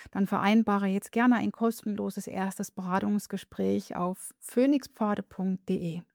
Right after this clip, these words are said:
Und in diesem etwa neunzig-minütigen Beratungsgespräch analysieren wir genau deine Ist-Situation und entwerfen mit dir ganz detailliert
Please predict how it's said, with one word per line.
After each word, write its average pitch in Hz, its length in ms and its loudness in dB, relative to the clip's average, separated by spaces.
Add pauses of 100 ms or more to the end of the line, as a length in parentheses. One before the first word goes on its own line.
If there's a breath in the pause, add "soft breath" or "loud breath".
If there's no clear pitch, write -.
(600 loud breath)
Und 196 120 4
in 208 120 4
diesem 285 400 6
etwa 214 260 4
neunzig-minütigen 233 1000 4
Beratungsgespräch 196 1120 -4 (100)
analysieren 196 760 2
wir 196 80 -2
genau 196 420 2
deine 220 400 2
Ist-Situation 196 1120 -4 (380 loud breath)
und 190 120 2
entwerfen 202 540 4
mit 196 220 0
dir 220 240 4
ganz 240 340 2
detailliert 208 720 0